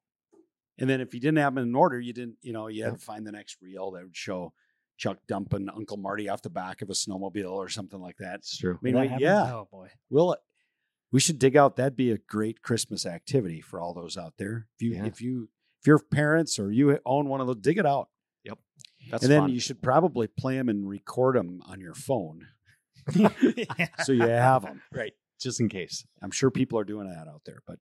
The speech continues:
Speaker 1: um, yeah, there's, there was a story, and, and I have to get it right, so you guys continue what you're talking about,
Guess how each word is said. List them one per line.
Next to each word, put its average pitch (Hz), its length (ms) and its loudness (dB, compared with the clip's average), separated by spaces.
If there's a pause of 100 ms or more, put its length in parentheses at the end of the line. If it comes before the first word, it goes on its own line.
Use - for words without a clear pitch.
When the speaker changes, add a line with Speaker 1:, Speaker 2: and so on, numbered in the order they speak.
(140)
Speaker 1:
um, 82 400 -10 (1800)
yeah, 127 320 4
there's, 123 360 0
there 123 140 -2
was 107 160 -2
a 98 60 -6
story, 107 500 2
and, 104 160 -6
and 104 380 -14 (320)
I 101 80 -12
have 104 180 -8
to 104 80 -6
get 98 200 0
it 95 140 -2
right, 92 400 -10
so - 160 -4
you 101 100 -6
guys 95 440 -6
continue 107 500 -6
what 95 240 -8
you're 98 100 -6
talking 107 380 -8
about, 80 240 -16